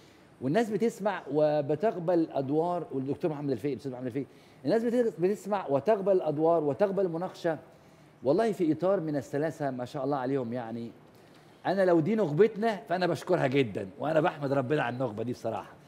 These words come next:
عشان بس أقول للزميل إن النخبة أو الأخ، إن النخبة ما هياش بالتصور اللي حضرتك، آه، يعني شايفه غامق قوي كده. لكن خلينا نبدأ السؤال، آه، للأستاذ، آه، منير حامد. أستاذ منير،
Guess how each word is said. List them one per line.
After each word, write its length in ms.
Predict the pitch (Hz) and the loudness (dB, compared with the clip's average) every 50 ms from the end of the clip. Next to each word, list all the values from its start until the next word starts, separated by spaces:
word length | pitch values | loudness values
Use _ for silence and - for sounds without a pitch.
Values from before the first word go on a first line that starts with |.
| - - - - - - | -20 -20 -20 -20 -16 -10
عشان 320 | 104 113 - 190 196 185 | -10 -6 -2 -2 0 0
بس 180 | 185 175 - - | 0 -2 0 2
أقول 140 | 165 180 175 | 2 2 2
للزميل 480 | 160 123 110 131 127 147 160 147 127 - - - - - - - - - - - - 120 | 2 2 0 0 0 0 0 -2 -2 -4 -10 -20 -20 -20 -20 -20 -20 -20 -20 -14 -6 -4
إن 180 | 131 139 143 | -2 0 0
النخبة 520 | 143 143 147 160 190 190 - 156 147 170 175 | 0 0 0 0 0 -2 -2 0 2 2 2
أو 200 | 151 135 131 127 | 2 2 0 0
الأخ، 240 | 127 135 151 151 - - - - - - - - - | 0 -2 -2 -4 -4 -10 -20 -20 -20 -20 -18 -8 -6
إن 140 | 127 135 147 | -4 -2 -2
النخبة 400 | 147 151 180 196 156 143 147 143 | -2 -2 -2 -2 -2 -2 -4 -4
ما 120 | 135 131 | -4 -4
هياش 280 | 127 143 156 151 - - | -6 -4 -6 -6 -8 -10
بالتصور 480 | - 117 - 120 110 - 147 139 127 | -12 -10 -10 -10 -10 -6 -4 -2 -2
اللي 120 | 120 110 101 | -2 -4 -4
حضرتك، 460 | - 113 110 131 131 - 135 117 - - - - - - _ _ _ - - - 104 | -8 -6 -6 -6 -6 -4 -8 -8 -8 -10 -20 -20 -20 -20 _ _ _ -20 -14 -8 -6
آه، 560 | 107 107 104 101 101 98 95 95 92 92 87 - - - - - - | -4 -2 -2 -2 -2 -2 -4 -4 -6 -8 -10 -12 -18 -20 -20 -14 -6
يعني 380 | 123 143 127 127 131 127 123 - - | -6 -6 -6 -6 -8 -8 -8 -10 -10
شايفه 580 | - - 156 160 135 - - 143 147 139 135 120 - - | -4 -2 0 0 0 -2 -4 -4 -4 -2 -4 -6 -8 -10
غامق 320 | 104 113 147 147 123 120 - | -4 -2 -2 -2 -2 -4 -8
قوي 200 | - 113 107 95 | -6 -8 -8 -6
كده. 240 | - 101 87 98 117 | -8 -8 -6 -4 -4
لكن 280 | 135 170 170 180 165 | -4 -4 -4 -6 -8
خلينا 360 | - 156 165 180 202 190 190 | -6 -4 -4 -2 -2 -4 -4
نبدأ 260 | 190 165 143 139 - - - - - - - - - - - - - | -4 0 0 0 0 0 -8 -20 -20 -20 -20 -20 -20 -20 -20 -16 -14
السؤال، 500 | 117 - - 156 147 156 165 165 160 143 - - - - - _ - _ - | -12 -6 -4 -2 0 0 0 0 -2 -4 -8 -14 -20 -20 -20 _ -18 _ -2
آه، 300 | 120 123 123 123 120 117 | 0 2 4 4 4 2
للأستاذ، 640 | 117 127 143 131 127 120 - - 156 147 143 123 101 95 - - - | 2 0 -2 -2 -2 -6 -4 0 0 0 0 0 -4 -12 -16 -12 -6
آه، 720 | 113 117 113 113 110 107 104 104 104 101 101 101 98 - - | -2 0 0 0 0 0 -2 -2 -2 -4 -4 -6 -8 -8 -4
منير 220 | 127 143 160 165 | -2 0 0 0
حامد. 320 | 131 - - 139 120 113 113 | -2 -2 -6 -6 -6 -6 -8
أستاذ 200 | 113 208 214 202 | -6 -6 -6 -4
منير، 300 | 202 208 226 233 214 | -4 -2 0 0 0